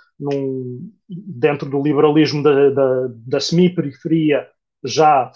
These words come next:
fora da, do norte global. Portanto, isso,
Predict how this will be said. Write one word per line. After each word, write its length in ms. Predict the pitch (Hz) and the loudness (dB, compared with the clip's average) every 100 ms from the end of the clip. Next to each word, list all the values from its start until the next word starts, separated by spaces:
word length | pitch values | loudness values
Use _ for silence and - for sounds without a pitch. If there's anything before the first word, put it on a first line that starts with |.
| - | -2
fora 320 | 156 143 139 | 0 2 0
da, 180 | 139 135 131 127 123 123 120 120 113 - | 0 -2 -2 -4 -4 -6 -12 -16 -20 -12
do 160 | 135 | -6
norte 280 | 147 139 - | -2 -2 -2
global. 520 | 156 147 156 180 226 - _ | -2 4 4 4 2 -12 _
Portanto, 220 | 131 127 | -12 -8
isso, 520 | 139 - 147 127 123 | -8 -6 -6 -6 -6